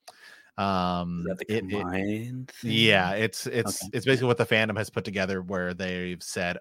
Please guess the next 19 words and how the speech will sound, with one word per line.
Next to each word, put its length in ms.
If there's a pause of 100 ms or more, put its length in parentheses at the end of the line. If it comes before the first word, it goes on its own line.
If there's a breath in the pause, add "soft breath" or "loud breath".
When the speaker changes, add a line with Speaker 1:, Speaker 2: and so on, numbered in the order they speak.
Speaker 1:
"Okay, 420
if 100
you 100
actually 260
read 240
it 140
in 240
this 240 (100)
order, 340
like, 180
it'll 140
go, 300
like, 420 (380 soft breath)
A 60
Feast 200
for 100
Crows, 440
chapters, 640
like, 160